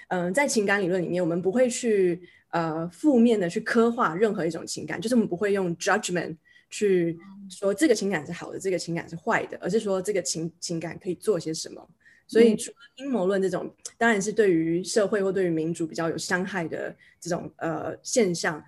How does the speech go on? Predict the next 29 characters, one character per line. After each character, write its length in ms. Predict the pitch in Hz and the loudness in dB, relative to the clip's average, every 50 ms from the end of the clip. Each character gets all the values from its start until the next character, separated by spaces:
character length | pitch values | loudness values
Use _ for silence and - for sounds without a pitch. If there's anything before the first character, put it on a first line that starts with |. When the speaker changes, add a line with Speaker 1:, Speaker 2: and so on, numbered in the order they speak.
| _ _ _ _ | _ _ _ _
Speaker 1:
另 140 | - 302 277 | 4 4 6
外 160 | 262 254 247 | 6 6 6
一 60 | 226 | 6
面， 320 | 226 220 226 214 196 165 - _ | 6 6 6 4 4 0 -2 _
其 100 | - - | -8 -2
实 160 | 196 202 220 202 - - - _ _ - | 2 2 2 2 0 -6 -20 _ _ -6
很 180 | 175 185 185 | -4 -2 2
多 140 | 190 302 320 | 4 6 4
左 240 | 311 - 214 156 175 | 6 6 4 4 4
翼 100 | 240 220 | 4 4
的 120 | 185 185 | 4 4
理 160 | 165 151 147 | 2 0 0
论 120 | 175 185 170 | 0 0 0
也 80 | 160 | 0
是 120 | 175 196 190 | -2 -2 -4
充 280 | 175 - 214 208 190 | -4 -4 -4 -2 -2
满 220 | 202 190 165 - - | 0 -2 -2 -2 -4
了 100 | - - | -6 -8
paranoia， 680 | - - 175 170 175 175 170 165 160 156 156 - - - - - _ _ _ _ - | -8 -6 -6 -6 -6 -6 -6 -6 -6 -6 -6 -6 -8 -10 -14 -20 _ _ _ _ -4
对 20 | |
不 60 | 180 | 0
对？ 80 | 202 - | 4 6
Speaker 2:
嗯。 20 | |
Speaker 1:
因 40 | - | 6
为 40 | - | 6
我 40 | - | 6
们 80 | - - | 6 2
要 120 | - 190 | 0 -2
对 300 | - 226 208 190 180 175 | 0 0 0 0 0 -4